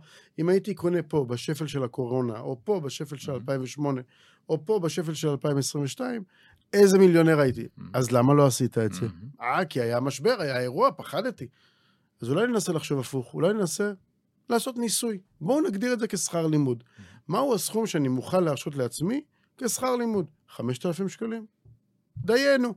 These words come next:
Speaker 2: מהמם.
Speaker 1: עשרת אלפים שקלים? גם כן דיינו. במשבר הבא, ואני יכול להבטיח שהוא יבוא, מתי אני גם לא יודע, אבל אני יכול להבטיח שהוא יגיע, להגדיל את ההחזקה.
Speaker 2: מהמם.
Speaker 1: ולבוא לבחון את זה בדיעבד אחרי שלושה חודשים,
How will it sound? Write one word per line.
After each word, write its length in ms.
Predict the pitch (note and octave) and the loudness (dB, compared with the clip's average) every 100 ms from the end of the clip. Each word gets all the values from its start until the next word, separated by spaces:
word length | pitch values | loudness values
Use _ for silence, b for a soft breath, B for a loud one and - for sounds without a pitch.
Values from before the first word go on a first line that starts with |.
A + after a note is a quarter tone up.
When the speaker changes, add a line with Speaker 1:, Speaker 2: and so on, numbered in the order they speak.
| - | -10
Speaker 2:
מהמם. 100 | - | -20
Speaker 1:
עשרת 260 | - E3 G3 | -2 0 2
אלפים 240 | G#3 G#3+ | 0 0
שקלים? 420 | - A3+ B3 A#3 A#3+ F#3+ | 0 -2 -2 -4 -6 -4
גם 180 | G#3+ | -4
כן 180 | G3+ B3+ A#3+ | -4 -4 0
דיינו. 360 | A#3 G#3+ F#3 b b b b - | 0 0 -4 b b b b -6
במשבר 480 | B2 B2 D3+ A3 A3 | -2 -2 4 4 4
הבא, 300 | C3+ A#2 D3+ | 2 -2 -2
ואני 220 | C3+ C3+ | 0 0
יכול 200 | C3+ E3+ | 2 4
להבטיח 540 | E3+ C#3 - E3+ A#2+ - | 4 4 2 2 2 -2
שהוא 180 | C#3 | -2
יבוא, 340 | B2+ A#2 A#2+ D3+ | 0 -2 -4 -4
מתי 260 | C#3+ - D#3 | -6 0 2
אני 200 | D#3 B2 | 2 -2
גם 180 | B2+ | -2
לא 60 | A#2+ | -2
יודע, 320 | A2+ G2+ A#2+ G#3 - | -4 -8 -12 -12 -12
אבל 220 | B2+ C3 B2 b b b - | -6 -6 -8 b b b -12
אני 60 | |
יכול 160 | C3+ E3 | 0 2
להבטיח 320 | D3 A#2+ C#3 | 2 0 -4
שהוא 160 | - A#2+ | -2 -6
יגיע, 260 | G#2 B2 D#3+ b b b b _ _ - | -4 -8 -10 b b b b _ _ 0
להגדיל 560 | C3 C#3+ C#3+ C#3+ F#3+ | 4 6 6 2 0
את 100 | F#3 | 0
ההחזקה. 440 | B2 F2+ G2+ - - _ _ | -4 -8 -14 -18 -20 _ _
Speaker 2:
מהמם. 120 | A2 - - | -20 -20 -6
Speaker 1:
ולבוא 320 | C#3 E3+ A#3+ | 0 2 4
לבחון 340 | A#3 F3 G#3+ G#3+ | 2 -2 -2 -2
את 60 | |
זה 80 | F3+ | -2
בדיעבד 500 | D3+ C#3 C#3+ D3+ C4 B3 | -2 0 -2 0 -4 -6
אחרי 340 | - F#3+ G3+ | -4 -2 -4
שלושה 340 | E3+ C3 A#2 B2+ | -6 -10 -6 -6
חודשים, 400 | C3+ A#2+ - | -6 -10 -12